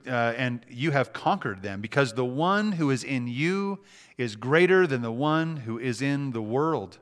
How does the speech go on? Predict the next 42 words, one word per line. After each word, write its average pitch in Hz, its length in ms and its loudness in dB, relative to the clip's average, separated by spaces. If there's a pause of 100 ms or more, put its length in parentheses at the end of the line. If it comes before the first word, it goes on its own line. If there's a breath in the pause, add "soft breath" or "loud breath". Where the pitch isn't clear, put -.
(840 soft breath)
They 175 220 8
are 139 120 6
from 123 180 2
the 120 60 0
world, 117 640 0 (120)
therefore 123 320 0
what 127 180 0
they 113 140 -2
say 147 320 0
is 113 140 -4
from 143 180 -2
the 147 80 -4
world, 143 480 0 (420 loud breath)
and 120 140 -6
the 120 60 -4
world 113 680 0
listens 92 440 -12
to 101 120 -14
them. 87 300 -14 (800)
We 135 160 2
are 117 80 4
from 98 240 -12
God. 104 280 -8 (840 soft breath)
Anyone 139 240 2
who, 131 60 0 (240)
who 131 100 -2
knows 131 360 2
God 131 440 4
listens 107 640 -6
to - 160 -12
us. 104 360 -6
Anyone 110 260 -8
who 104 120 -6
is 98 100 -8
not 117 240 -2
from 101 160 -14
God 98 220 -6
does 95 100 -14
not 107 220 -8
listen 98 220 -14
to 85 60 -14
us. 92 300 -14